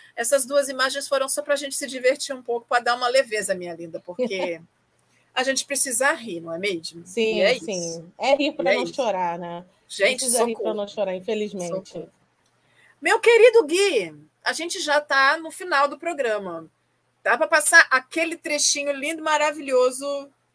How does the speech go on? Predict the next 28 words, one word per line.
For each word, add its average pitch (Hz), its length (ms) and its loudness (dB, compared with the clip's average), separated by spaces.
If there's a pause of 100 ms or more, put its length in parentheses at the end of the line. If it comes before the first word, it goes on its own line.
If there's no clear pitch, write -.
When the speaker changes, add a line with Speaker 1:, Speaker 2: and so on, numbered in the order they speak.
Speaker 1:
do 302 160 -6
programa 302 480 4
que 302 140 -8
vai 294 240 4
vir 277 320 -6
na 277 160 -2
quinta-feira, 262 840 -2
que 262 100 -12
o 247 40 -16
professor 247 600 -2
Denis 214 460 -8
vai 240 220 0
entrevistar 220 840 -4 (280)
um 277 200 -20 (140)
cara 233 420 2
que - 180 -6
é 226 160 -2 (120)
incrível. 247 600 -8
Eu 202 80 -4
acho 202 220 -4
que - 80 -8
super 269 240 -6
vale 233 220 0
a 233 60 2
pena 220 280 -6
você 226 400 -4 (800)
assistir 220 460 0
essa 226 360 2